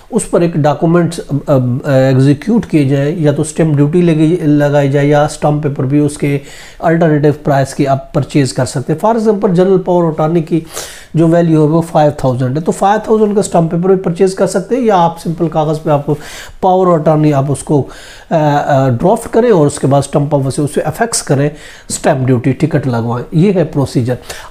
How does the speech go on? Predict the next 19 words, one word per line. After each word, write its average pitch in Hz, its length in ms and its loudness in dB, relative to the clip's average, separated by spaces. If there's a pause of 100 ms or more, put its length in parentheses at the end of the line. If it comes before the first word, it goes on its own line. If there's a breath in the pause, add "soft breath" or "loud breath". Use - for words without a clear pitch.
(100)
अब 262 160 2
उसके 240 240 0
बाद 190 360 0
इस 233 80 -2
power 180 320 0
attorney 160 420 2
को 151 120 -4
आप 123 140 0
भेजें, 135 420 0
बाहर 156 220 0
भेजें, 175 280 2 (440 loud breath)
जिस 233 160 2
countries 190 500 0
में 160 160 4
जो 156 300 2
रहता 143 360 0
है 165 80 -2
principal 135 600 -2
जिसने 147 340 -2